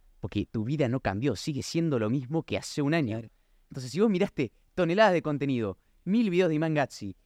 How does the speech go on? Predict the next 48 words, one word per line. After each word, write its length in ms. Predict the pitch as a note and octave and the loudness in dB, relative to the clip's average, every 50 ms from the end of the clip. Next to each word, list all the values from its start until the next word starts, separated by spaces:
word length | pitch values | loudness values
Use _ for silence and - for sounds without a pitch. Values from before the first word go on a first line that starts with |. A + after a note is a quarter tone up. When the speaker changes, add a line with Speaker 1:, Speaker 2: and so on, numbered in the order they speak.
| _ _ _ | _ _ _
Speaker 1:
sesenta 500 | - - C#3 - B3 B3 A#3 G3+ F3 E3 | -12 -12 -4 0 2 2 4 4 2 2
libros, 320 | E3+ D#3 C3 A#2+ A#2 A2 - | 2 2 0 0 -2 -2 -4
pero 140 | - B2+ B2+ | -4 -4 -4
seguís 300 | - - F3+ G3 C4 C4 | -2 -2 -2 -2 -2 -2
siendo 440 | - - - G3 G#3 G#3+ F#3 D#3 C3 | -4 -6 -2 0 0 2 2 2 0
el 80 | C3 C#3+ | 0 0
mismo 300 | F#3 G3+ F3+ F#3 D3+ B2+ | 0 -2 -2 -2 -2 -2
pibardo 500 | - C3 C#3+ D3 C#3+ B2 A#2 A2+ A2 A2+ | 0 0 2 2 2 2 0 0 0 0
en 60 | A2+ | -2
el 120 | A#2 A#2+ C#3 | -2 -2 -2
mismo 300 | F3 G#3 F#3+ G3 D#3 C3 | -2 -2 -2 -2 -4 -2
cuarto 400 | - D#3+ E3+ D3 C3 - - A2+ | 0 2 2 2 2 0 -4 -6
haciendo 520 | G#2 - - G#3 A3+ A#3+ A3 F#3+ D3+ C3 | -6 -6 -4 0 0 2 2 2 2 2
lo 100 | B2 B2 B2+ | 0 0 0
mismo, 400 | C3 A2 G#2 G#2+ A2 B2+ D#3+ - _ _ _ _ _ _ _ _ _ _ _ _ _ _ _ _ | -2 -2 -2 -2 -4 -4 -4 -8 _ _ _ _ _ _ _ _ _ _ _ _ _ _ _ _
perdiste 600 | - B2 A#2+ C3 D3+ F#3 - - F3+ F3 - - _ _ _ - _ _ _ _ _ _ | -2 -2 0 0 0 -2 -2 0 0 0 0 -2 _ _ _ -20 _ _ _ _ _ _
infinitas 680 | - G3+ G#3 F3 - - F3 G3 A3+ G#3+ - F3 - - | 0 2 2 2 2 2 2 2 2 4 2 0 0 0
horas 200 | F3+ F#3 E3+ C3 | 0 2 2 2
de 100 | A#2 A#2 | 0 -2
tu 100 | G#2 A#2 B2+ | -4 -2 -2
vida, 280 | E3+ E3 A#2+ G2+ F2+ F#2+ | 0 0 0 0 -2 -4
no 240 | G#2 A#2 C#3+ E3+ F#3+ | -4 -2 0 0 0
progresaste 640 | - - E3 C3+ A2+ G#2+ G2+ - - E3 - - - | 0 0 -2 -2 -2 -2 -4 -4 -6 -8 -6 -6 -4
en 100 | G#2 A2+ | -4 -2
nada, 240 | D#3 F3+ C#3+ G2+ F2 | 0 0 0 -2 -4
Speaker 2:
¿Qué? 200 | F2 - A2 - _ | -6 -10 -12 -12 _
Speaker 1:
tipo, 160 | - G#2 B2+ | -10 -6 -4
no 40 | D3+ | -4
hiciste 280 | E3 - E3+ - - A#2+ | -4 -4 -8 -8 -6 -4
nada. 140 | A2 C#3+ D3+ | -2 0 0
Speaker 2:
Claro, 280 | E3+ G3+ G3 C#3 A#2+ | 0 0 0 -2 -4
totalmente, 520 | A#2 C3 B2 F3 F3+ G3+ A3 G3+ D#3+ C3 - | -6 -4 -2 0 0 2 0 0 -2 -4 -4
y 240 | - D3 D3 C3+ - | -6 -6 -8 -8 -6
que 120 | - D#3 D3 | -4 -2 0
la 80 | D3+ | 0
clave 240 | - G#3+ A#3 A3+ F3 | 0 0 0 0 -2
es 140 | C#3 - - - | -4 -6 -6 -6
esto, 420 | F#3 E3 - _ - D3+ D3+ D3 | -6 -6 -6 _ -4 -4 -4 -2
que 140 | B2+ A#2+ A2+ | -4 -6 -6
se 80 | - | -4
lo 80 | C3 C3+ | -4 -2
voy 60 | D#3+ | -2
a 40 | E3+ | -2
mostrar 280 | D3 B2+ - D#3+ E3 C#3+ | -4 -4 -4 -4 -4 -2
ahí 140 | C3 D3+ | -2 -2
a 40 | D#3 | -2
la 120 | C#3 C3 B2+ | -4 -4 -2
cámara, 480 | - F3+ B2+ A#2+ A#2 B2 C3 C#3 C#3 | -2 -2 -2 -2 -2 -4 -4 -4 -6